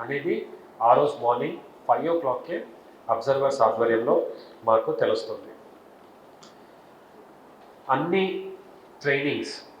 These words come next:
కౌంటింగ్ స్టాఫ్ మరియు ఆర్ఓస్, తర్వాత అడిషనల్ ఆర్ఓస్ for postal ballot, వీళ్ళందరికీ కూడా ట్రైనింగ్ జరిగింది. ఈ మూడు ట్రైనింగ్ స్వయంగా నేనే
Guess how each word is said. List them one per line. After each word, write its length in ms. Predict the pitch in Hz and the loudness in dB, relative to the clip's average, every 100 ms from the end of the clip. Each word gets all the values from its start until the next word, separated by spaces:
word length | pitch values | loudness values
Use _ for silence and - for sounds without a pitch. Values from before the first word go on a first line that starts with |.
| - - - - | -20 -20 -6 4
కౌంటింగ్ 480 | 123 127 156 156 | 4 4 -2 -4
స్టాఫ్ 460 | 151 - 139 147 - - - - - - - - - 113 | -4 2 4 4 0 -12 -20 -20 -20 -20 -20 -20 -14 -2
మరియు 480 | 117 127 147 160 160 - | 0 0 0 0 -4 -2
ఆర్ఓస్, 800 | 110 117 151 165 165 165 - - - - - - - - - - - - - | 2 6 6 6 2 0 -6 -18 -20 -20 -20 -20 -20 -20 -20 -20 -20 -4 4
తర్వాత 440 | 135 160 160 160 151 151 - 110 | 8 8 8 6 2 2 -6 -6
అడిషనల్ 540 | 113 156 - 175 175 | -2 -2 -4 0 4
ఆర్ఓస్ 460 | 139 135 139 135 - | 6 4 0 -6 -6
for 140 | 127 123 | -4 -4
postal 500 | 120 120 117 131 127 123 | -6 -10 -8 -8 -6 -2
ballot, 360 | 120 127 - - - - - - - - - - | -2 -4 -10 -14 -20 -20 -20 -20 -20 -20 -18 -8
వీళ్ళందరికీ 540 | 113 117 131 151 151 | -4 -2 -2 -4 -4
కూడా 260 | - 135 127 | -8 -4 -4
ట్రైనింగ్ 440 | 127 120 117 120 | -4 -6 -6 -8
జరిగింది. 560 | 117 110 110 113 135 - 117 | -8 -8 -8 -12 -14 -16 -12
ఈ 40 | |
మూడు 260 | 117 131 156 | -6 -4 -4
ట్రైనింగ్ 420 | 147 131 127 131 - - - - - | -4 -6 -6 -8 -12 -20 -20 -20 -8
స్వయంగా 400 | 120 117 117 120 | -2 -2 0 -2
నేనే 420 | 110 110 127 123 | -2 -2 -4 -6